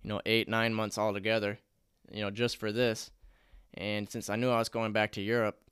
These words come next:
I was like, "I'm not gonna get a career job or anything. I'm just gonna kinda work temporary stuff, you know, so I'm, I'm more flexible. I can go back." So I was doing, like, snow removal. I remember thinking it was, like, three in the morning.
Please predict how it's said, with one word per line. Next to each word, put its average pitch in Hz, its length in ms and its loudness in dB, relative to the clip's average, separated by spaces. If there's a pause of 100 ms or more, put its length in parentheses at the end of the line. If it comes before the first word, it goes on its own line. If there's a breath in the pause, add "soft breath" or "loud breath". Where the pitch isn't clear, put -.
(180)
I 98 140 -4
was 101 140 -4
like, 101 120 -2
"I'm 104 80 -2
not 104 160 0
gonna 101 140 -4
get 98 100 -2
a 92 60 -2
career 113 260 0
job 107 260 2
or - 20 0
anything. 107 340 -2
I'm 101 80 -2
just 95 140 -8
gonna 101 180 -4
kinda 104 220 -4
work 95 200 -4
temporary 123 440 2
stuff, 131 380 2 (1120)
you 101 140 -8
know, 101 240 -6 (680 soft breath)
so 98 220 -2
I'm, 98 240 2
I'm 101 120 -2
more 101 160 0
flexible. 120 480 0
I 110 100 4
can 110 140 -8
go 104 100 0
back." 110 300 0 (480 soft breath)
So - 160 -2
I 127 80 6
was 131 100 2
doing, 151 200 2
like, 113 140 4
snow 143 220 0
removal. 113 400 0
I 110 100 2
remember 113 340 -2
thinking 135 360 -6
it 113 40 -4
was, 107 140 -6
like, 101 200 -6
three 120 140 -2
in 113 40 0
the 107 80 0
morning. 120 320 2